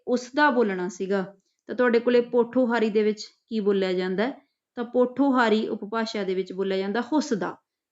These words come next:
ਤਾਂ ਓ ਦੀ ਜਗ੍ਹਾ ਤੇ ਜਿਹੜਾ ਹੈ ਹਾਹਾ ਧੁਨੀ ਉਚਾਰੀ ਗਈ। ਇਸੇ ਤਰੀਕੇ ਦੇ ਨਾਲ ਜੇ ਤੁਹਾਡੇ ਕੋਲੇ ਏ ਆਉਂਦਾ ਹੈ, ਈ ਆਉਂਦਾ ਹੈ,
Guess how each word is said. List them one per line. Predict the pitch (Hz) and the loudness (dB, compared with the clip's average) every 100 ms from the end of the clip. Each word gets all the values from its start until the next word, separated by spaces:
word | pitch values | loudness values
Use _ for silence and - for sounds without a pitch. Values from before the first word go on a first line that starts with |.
| _ | _
ਤਾਂ | - - - | -14 -8 0
ਓ | 240 240 | 2 4
ਦੀ | 247 233 | 2 0
ਜਗ੍ਹਾ | 214 240 | 0 0
ਤੇ | 240 240 | -2 -4
ਜਿਹੜਾ | 226 208 220 | -4 -2 -2
ਹੈ | 214 196 214 | 0 -2 2
ਹਾਹਾ | 220 220 226 | 2 2 0
ਧੁਨੀ | 214 233 220 | 0 -2 -2
ਉਚਾਰੀ | 185 180 175 170 | -4 -4 -6 -6
ਗਈ। | 202 165 _ _ _ - | -8 -10 _ _ _ -4
ਇਸੇ | 262 311 | 0 2
ਤਰੀਕੇ | 294 285 277 262 | 2 0 0 0
ਦੇ | 262 | 2
ਨਾਲ | 254 240 | 4 4
ਜੇ | 233 233 | 2 0
ਤੁਹਾਡੇ | 247 233 | 0 -2
ਕੋਲੇ | 233 233 233 _ | -2 -2 -2 _
ਏ | 247 247 240 | 2 4 4
ਆਉਂਦਾ | 220 202 208 | 2 0 0
ਹੈ, | - - | -2 0
ਈ | 247 247 | 2 4
ਆਉਂਦਾ | 240 185 180 | 4 2 -4
ਹੈ, | 180 | -6